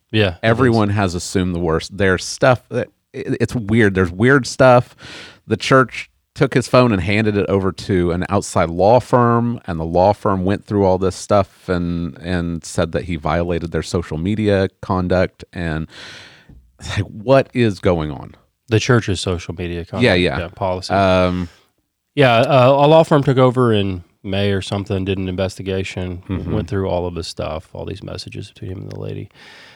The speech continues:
Speaker 1: Um, if, like, I see what you're saying, because now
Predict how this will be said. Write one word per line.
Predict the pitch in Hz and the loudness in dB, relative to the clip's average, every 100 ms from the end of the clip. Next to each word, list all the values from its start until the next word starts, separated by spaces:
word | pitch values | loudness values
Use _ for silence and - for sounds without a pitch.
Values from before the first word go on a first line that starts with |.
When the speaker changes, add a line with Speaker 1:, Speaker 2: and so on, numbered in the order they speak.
| _ _ | _ _
Speaker 1:
Um, | 107 98 90 87 73 - _ _ _ _ _ _ - - | -6 -2 -2 -4 -12 -20 _ _ _ _ _ _ -20 -2
if, | 185 185 175 - - _ _ | 4 4 4 -2 -18 _ _
like, | 143 131 - _ _ _ _ _ - | -2 -2 -4 _ _ _ _ _ 0
I | 120 | 0
see | - 143 | 2 2
what | 123 | 2
you're | 117 | 0
saying, | 98 - 98 90 90 87 85 _ _ _ _ _ _ _ _ _ _ _ _ _ _ _ _ _ _ | -4 0 0 0 -2 -6 -14 _ _ _ _ _ _ _ _ _ _ _ _ _ _ _ _ _ _
because | 113 - 107 98 | -6 0 0 2
now | 98 95 90 87 | 0 0 -2 -6